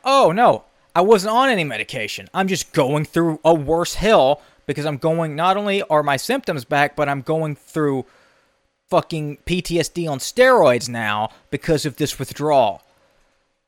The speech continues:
I'm pissed. I'm absolutely pissed. So that's why I've been gone for a month, 'cause I have not had the goddamn time or the energy to do all this. And I've been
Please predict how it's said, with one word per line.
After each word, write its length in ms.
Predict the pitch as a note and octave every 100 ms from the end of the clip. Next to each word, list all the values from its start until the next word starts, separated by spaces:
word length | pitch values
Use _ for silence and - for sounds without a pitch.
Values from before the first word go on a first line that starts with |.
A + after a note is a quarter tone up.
| _ _ _ _ _ _ _ -
I'm 140 | A#3 B3+
pissed. 580 | D#3+ G#3 A2+ - - - _ _
I'm 140 | F3 F3
absolutely 420 | F#3+ F#3 - F3+
pissed. 340 | C#3+ E3+ C#3+ -
So 220 | - D3+ _
that's 340 | C#3 F3+ A3+ -
why 140 | F#3+
I've 60 | E3
been 120 | D#3+
gone 200 | C3+ C3
for 100 | -
a 20 |
month, 220 | C3+ D3
'cause 100 | -
I 80 | -
have 280 | A#2+ - C#3+
not 200 | D3 C#3
had 360 | - C3 B2 B2
the 80 |
goddamn 640 | B2 B2 B2 A2+ B2+ B2 A2
time 440 | - - C#3 C#3
or 60 | B2+
the 160 | A2+
energy 340 | C#3+ D3+ B2+ B2
to 60 |
do 220 | A2+ E3+ F3
all 180 | A#2+
this. 300 | G#2+ G#2+ A2+ - - _ _ _ _ _
And 140 | C#3+ C3
I've 200 | C3 -
been 200 | C#3